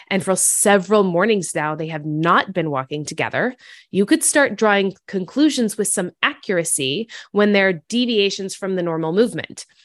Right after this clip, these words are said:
Maybe something happened to Spot. Maybe John and his partner separated and John no longer has custody of Spot. We don't know for sure, but we can make an educated guess based on the change in behavior.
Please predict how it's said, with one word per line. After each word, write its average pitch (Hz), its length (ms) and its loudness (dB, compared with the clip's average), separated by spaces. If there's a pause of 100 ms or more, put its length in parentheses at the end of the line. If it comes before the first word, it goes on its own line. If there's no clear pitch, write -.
(380)
Maybe 196 380 4
something 190 300 -4
happened 190 320 -4
to 190 60 -8
Spot. - 560 -4 (560)
Maybe 269 580 2
John 226 280 -2
and 208 100 -2
his 202 140 -6
partner 302 280 -4
separated 208 580 -4
and 170 200 -4
John 165 360 -2
no 170 120 2
longer 196 260 0
has 320 200 -4
custody 190 460 -6
of 117 100 -10
Spot. - 300 -10 (240)
We 277 140 2
don't 359 120 4
know 311 80 2
for 220 160 -6
sure, 240 420 0 (280)
but 247 160 -2
we 330 100 4
can 294 220 0
make 320 180 0
an 285 80 -2
educated 233 520 -2
guess 202 320 0
based 214 540 -2
on 175 320 -4
the - 80 -8
change 202 540 -4
in 151 100 -10
behavior. 165 560 -8